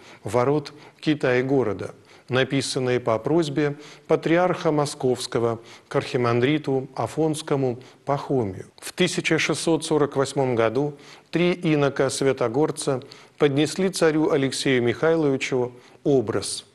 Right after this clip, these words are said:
Этот самый список, известный как «Московская Иверская икона», встречали тринадцатого октября тысяча шестьсот сорок восьмого года по старому стилю у Воскресенских ворот.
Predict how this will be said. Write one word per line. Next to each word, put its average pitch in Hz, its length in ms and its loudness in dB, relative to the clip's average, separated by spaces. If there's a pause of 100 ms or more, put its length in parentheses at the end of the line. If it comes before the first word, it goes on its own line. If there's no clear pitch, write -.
(340)
Этот 147 340 0
самый 135 380 2
список, 160 560 -4 (320)
известный 165 640 2
как 160 320 0
«Московская 143 920 0 (300)
Иверская 127 640 2
икона», 143 420 0 (300)
встречали 165 680 2
тринадцатого 139 720 0
октября 123 580 0 (360)
тысяча 180 420 0
шестьсот 160 460 -2
сорок 139 320 0
восьмого 120 500 0
года 135 480 0 (540)
по 143 100 2
старому 120 480 0
стилю 135 480 0 (300)
у 180 220 2
Воскресенских 139 1000 0
ворот. 110 480 0